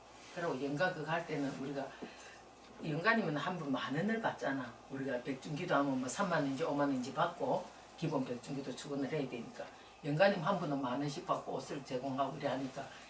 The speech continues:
"부담 갖지 말고 보살님 영가님 거 좀 올리세요." 이랬어. 그러고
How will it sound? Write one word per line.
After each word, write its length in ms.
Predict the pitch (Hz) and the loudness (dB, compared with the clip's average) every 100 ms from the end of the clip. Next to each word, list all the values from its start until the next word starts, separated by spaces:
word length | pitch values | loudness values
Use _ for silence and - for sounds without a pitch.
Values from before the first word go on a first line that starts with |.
| - - - - | -18 -18 -18 -16
"부담 480 | - 143 165 170 175 | -10 -2 2 2 2
갖지 320 | 190 202 - | 2 2 2
말고 400 | 143 139 151 - | 4 4 2 -2
보살님 460 | - 139 143 131 127 | -2 -4 -2 -4 -4
영가님 400 | 127 151 180 131 | 2 2 2 -2
거 120 | - | -6
좀 220 | 139 131 | -8 -2
올리세요." 640 | 175 175 147 147 127 120 113 | -2 -2 -4 -6 -8 -8 -8
이랬어. 260 | 104 123 - - | -10 -10 -10 -8
그러고 320 | 151 139 147 | -4 -4 -6